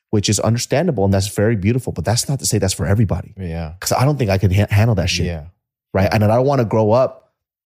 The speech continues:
Speaker 1: uh, raising this child and resenting this kid every day because
Speaker 2: Mm-hmm.
Speaker 1: I didn't get to live my life because I have to,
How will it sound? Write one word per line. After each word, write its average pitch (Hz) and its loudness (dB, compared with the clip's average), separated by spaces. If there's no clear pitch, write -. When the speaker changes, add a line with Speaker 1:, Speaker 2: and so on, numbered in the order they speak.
Speaker 1:
uh, 92 2
raising 120 4
this 104 4
child 139 0
and 92 4
resenting 98 2
this 92 0
kid 90 0
every 87 0
day 98 0
because 95 0
Speaker 2:
Mm-hmm. 92 2
Speaker 1:
I 113 2
didn't 127 0
get 113 0
to 113 0
live 101 2
my 98 2
life 117 2
because 90 -2
I 95 2
have 95 2
to, 87 0